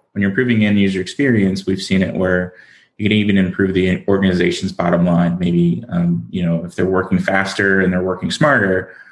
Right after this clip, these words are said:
um, you can actually maybe, you know, obtain more revenue and kind of lead to improve the, the actual business bottom line.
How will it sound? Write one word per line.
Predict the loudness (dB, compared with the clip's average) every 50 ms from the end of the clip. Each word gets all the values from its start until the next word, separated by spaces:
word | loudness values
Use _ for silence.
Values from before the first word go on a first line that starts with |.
| -20 _ _ _ _ -6
um, | -2 0 2 2 2 2 2
you | 0 -2
can | 0 0 0
actually | 0 0 -2 -2 0 0 0 0 0 -2 -2 -2 -4 -4 -4 -4 -2
maybe, | -2 0 0 2 2 2 0 0 -2 -8 _ _ _ _
you | -4 -4 -2
know, | 0 0 0 -2 -4 -6 -8
obtain | -12 -14 -10 -4 -2 0 2 2 2
more | 2 2 2
revenue | 2 2 2 2 2 2 2 2 2 2 0 0 -2 -6 -6
and | -2 0 0 2 2 0 -2 -4 -6
kind | -4 -2 0 2
of | 2 4
lead | 2 2 2 0
to | -2 -2 0 2
improve | 2 2 2 0 0 0 0
the, | 0 0 -2 -2 -4 -8 -12 -10 -6
the | -4 -2
actual | -2 -4 -4 -4 -4 -2
business | 0 0 0 0 0 -2 -2
bottom | -2 -4 -4 -4 -2 0
line. | 0 0 0 0 0 -2 -6